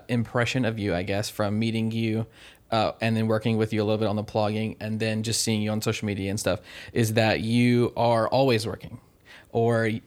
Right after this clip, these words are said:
maybe not always working, but you're always, like,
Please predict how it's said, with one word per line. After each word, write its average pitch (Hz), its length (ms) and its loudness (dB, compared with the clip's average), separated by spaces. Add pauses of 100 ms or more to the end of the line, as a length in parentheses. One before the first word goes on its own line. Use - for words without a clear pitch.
maybe 131 260 4
not 143 140 4
always 131 240 2
working, 120 640 2
but 127 280 2
you're 120 120 0
always, 127 320 2
like, 110 400 -2